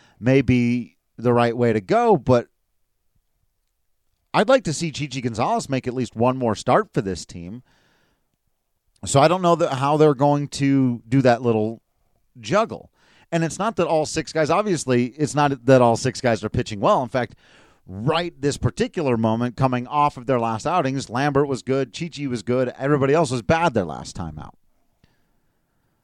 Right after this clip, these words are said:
But you gotta see what you got moving forward, and it wouldn't surprise me if the Rockies kinda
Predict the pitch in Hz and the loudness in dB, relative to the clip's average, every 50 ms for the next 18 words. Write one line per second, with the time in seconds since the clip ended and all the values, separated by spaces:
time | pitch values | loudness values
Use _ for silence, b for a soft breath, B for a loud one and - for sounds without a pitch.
0 | _ _ _ _ _ _ _ _ _ _ _ _ _ _ _ _ _ _ _ _ | _ _ _ _ _ _ _ _ _ _ _ _ _ _ _ _ _ _ _ _
1 | _ _ _ _ _ _ 90 85 76 - 123 - 123 120 139 156 170 143 - - | _ _ _ _ _ _ -18 -2 4 4 4 4 4 4 4 2 2 0 -2 -2
2 | 175 202 202 185 - 156 165 143 185 214 226 190 165 151 143 135 147 135 - - | 0 2 2 0 2 0 0 0 0 0 0 2 4 4 4 4 2 -2 -2 2
3 | 165 196 208 190 143 127 123 127 131 151 156 151 - 147 - - 147 143 151 156 | 4 4 6 4 4 2 0 2 2 2 2 2 -6 -8 -6 -2 0 0 2 0
4 | 156 127 143 143 127 117 - - 113 120 123 127 139 - 127 131 120 - - - | -2 -2 -2 0 0 0 0 -2 0 0 0 0 0 -2 -4 -6 -6 -6 -4 -4
5 | 135 131 123 117 101 | -2 0 0 0 0